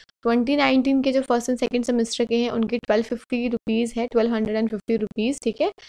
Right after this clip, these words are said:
और per year, और जो ट्वेंटी एटीन, सेवनटीन और सिक्सटीन के हैं, mercy चांस जिनको दिया जा रहा है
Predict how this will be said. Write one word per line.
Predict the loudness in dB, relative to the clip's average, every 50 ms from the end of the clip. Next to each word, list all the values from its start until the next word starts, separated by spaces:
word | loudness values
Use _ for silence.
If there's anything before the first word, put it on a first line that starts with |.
| -20 -20 -20 -20 _ _ 0
और | 0 0 0 -2 0 _ 6
per | 6 6 6
year, | 6 4 4 4 2 2 -2 -6 _ _ _ _ _ _ _ _
और | -4 0 2 2 2 2
जो | 4 2 2 2
ट्वेंटी | 2 2 2 2 0 0 -2 0
एटीन, | 0 -2 0 0 0 2 4 2
सेवनटीन | 2 2 0 0 0 0 0 0
और | 0 -2
सिक्सटीन | -4 -6 -10 -6 -2 0 2 2 4
के | 4 2 2
हैं, | 2 2
mercy | 2 2 2 0 0 0 -2 -2
चांस | 0 0 0 0 2 2
जिनको | 2 2 2 2 2 2
दिया | 2 2 2 2
जा | 0 0 0 0
रहा | -2 -2
है | -4 -4 -4 -6